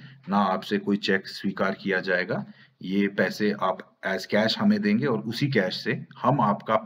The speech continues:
उम, हम आपके लिए pass जो है counter पर बनवाएंगे। यदि इस दौरान आप, अ, पैसे और photograph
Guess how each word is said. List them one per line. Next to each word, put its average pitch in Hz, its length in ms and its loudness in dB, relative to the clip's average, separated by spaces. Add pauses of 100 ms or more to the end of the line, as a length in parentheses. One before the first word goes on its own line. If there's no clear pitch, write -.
(220)
उम, 87 380 -8 (180)
हम 104 340 0
आपके 101 320 0
लिए 101 160 4
pass 98 400 0
जो 92 120 -2
है 123 100 -2
counter 175 380 -6
पर 131 400 -6 (420)
बनवाएंगे। 85 560 -6 (600)
यदि 147 220 4
इस 139 220 2
दौरान 127 480 4
आप, 107 220 0
अ, 90 540 -4 (280)
पैसे 110 400 0
और 101 560 -2 (120)
photograph 104 680 -2